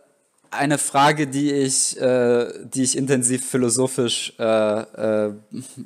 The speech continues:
behandle in, in meiner Doktorarbeit, an der ich arbeite. Und das ist natürlich, äh,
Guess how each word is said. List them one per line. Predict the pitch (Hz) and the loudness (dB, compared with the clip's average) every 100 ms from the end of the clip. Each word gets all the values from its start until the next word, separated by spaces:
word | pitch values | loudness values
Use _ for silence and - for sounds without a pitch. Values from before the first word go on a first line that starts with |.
| - - _ _ _ | -18 -20 _ _ _
behandle | 120 110 127 139 127 | 2 4 6 4 4
in, | 110 113 113 110 110 | 4 2 0 0 -2
in | 113 | 0
meiner | 110 110 | 0 2
Doktorarbeit, | 113 - 117 110 107 | 0 2 2 2 0
an | 107 | 0
der | 110 107 | 0 0
ich | - | 0
arbeite. | 107 104 104 - 117 - - - - | 0 2 0 -2 -8 -10 -20 -20 -8
Und | - 113 113 | 0 2 4
das | 117 | 2
ist | 123 | 2
natürlich, | 131 117 127 113 113 - | 0 0 0 0 -2 -4
äh, | 113 107 104 | -2 0 0